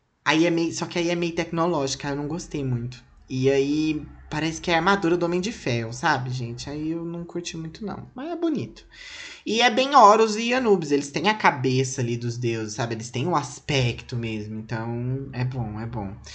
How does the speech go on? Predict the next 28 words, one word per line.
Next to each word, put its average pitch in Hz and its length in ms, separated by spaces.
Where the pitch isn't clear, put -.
O 160 80
Anubis 160 380
meio 170 200
que 190 100
tem 180 220
uma 185 140
cabeça 175 480
de 170 100
chacal 151 600
lá 131 240
e 151 140
o 135 300
Horus 127 400
tem 131 180
a 135 60
de 131 200
águia. 123 640
Eles 120 280
começam 160 360
a 185 40
destruir 175 280
os 175 160
tem-, 147 440
o 143 160
templo 139 280
que - 80
tem 147 160
lá. 123 480